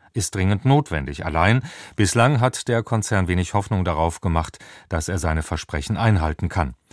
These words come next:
Schon der letzte Filialumbau kam schleppend voran. Finanziert werden müssen die nun fälligen, noch umfangreicheren Umbauten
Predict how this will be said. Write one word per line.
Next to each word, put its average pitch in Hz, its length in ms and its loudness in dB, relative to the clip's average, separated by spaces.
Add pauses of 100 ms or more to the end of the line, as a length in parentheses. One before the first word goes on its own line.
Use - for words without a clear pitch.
(220)
Schon 120 320 4
der 95 260 6
letzte 90 640 0
Filialumbau 104 1000 2
kam 78 300 -2
schleppend 87 580 -4
voran. 71 540 -4
Finanziert 92 500 -4
werden 110 220 0
müssen 104 260 0
die 85 120 -2
nun 78 200 -2
fälligen, 113 480 2 (320)
noch 85 300 2
umfangreicheren 98 960 2
Umbauten 90 720 0